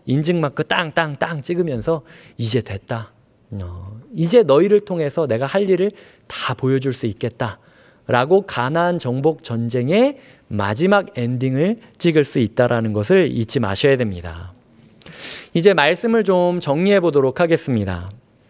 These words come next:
이십 주년을 맞은 백주년 기념교회는 "잡힌 바 된 그것을 잡으려고", 어, 라는 표어를 가지고 일 년을 보내고 있습니다. 그거 아십니까? 저 신년 영시 예배 드렸습니다. 저희 교회 송구 영신 예배 드리고 나서,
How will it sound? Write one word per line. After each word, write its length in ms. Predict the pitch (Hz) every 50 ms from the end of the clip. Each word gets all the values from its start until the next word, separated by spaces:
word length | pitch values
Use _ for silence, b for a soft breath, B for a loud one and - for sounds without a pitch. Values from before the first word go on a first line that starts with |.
| _ _ -
이십 400 | 127 139 180 196 - 254 - -
주년을 360 | - 226 214 220 220 208 208 196
맞은 520 | 170 147 143 135 147 147 147 147 147 143
백주년 460 | - 135 127 - 165 165 160 156 156 131
기념교회는 960 | 135 127 131 131 127 - 135 127 120 117 151 180 160 127 110 98 92 98 104 B B B B B B B B B B B B -
"잡힌 500 | - 123 120 - - - 190 185 180 170
바 180 | 175 170 165
된 220 | 156 160 156 156 147
그것을 440 | 127 131 127 139 127 143 139 131
잡으려고", 840 | - - - - 113 110 117 139 143 143 131 110 98 123 113 95 - - _ _ _ _ _ -
어, 240 | 107 98 95 92 98
라는 260 | 117 131 143 151 151
표어를 400 | - - 233 233 226 220 220 208
가지고 600 | 160 147 131 117 - 113 104 110 110 120 120 123 -
일 140 | 170 185 196
년을 200 | 190 185 175 156
보내고 380 | - 139 143 170 175 156 143
있습니다. 580 | 107 98 - - 120 104 95 95 87 92 104 - _ _ _ _ B B B B B B
그거 220 | - 170 170 196
아십니까? 720 | 139 113 107 - 170 165 147 131 - - 151 165 185 185 175 _ b b b b b b b b b b b
저 140 | - 190
신년 380 | 185 - 254 262 269 285 247 175
영시 320 | 127 120 135 143 - -
예배 160 | 160 143 139 127
드렸습니다. 840 | - - 117 139 143 - - - 113 92 90 87 87 90 92 - _ _ _ _ - - - - -
저희 260 | - - - 208 214
교회 200 | 190 214 202 202
송구 300 | 196 - 233 233 220 226
영신 280 | 208 196 185 - 190 180
예배 160 | 170 156 160 151
드리고 340 | - 151 139 147 147 151
나서, 840 | 131 98 92 95 95 - 117 101 90 87 92 107 113 101 87 87